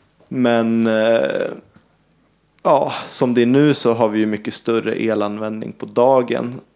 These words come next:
när solceller produceras. Så nu är faktiskt solel mer värdefullt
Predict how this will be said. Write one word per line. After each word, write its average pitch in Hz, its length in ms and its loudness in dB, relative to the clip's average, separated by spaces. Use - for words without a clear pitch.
när 123 480 -2
solceller 120 420 -4
produceras. 117 260 -8
Så 120 80 -8
nu 120 180 -2
är 127 40 0
faktiskt 113 340 -6
solel 113 380 -4
mer 107 180 -8
värdefullt 113 960 -4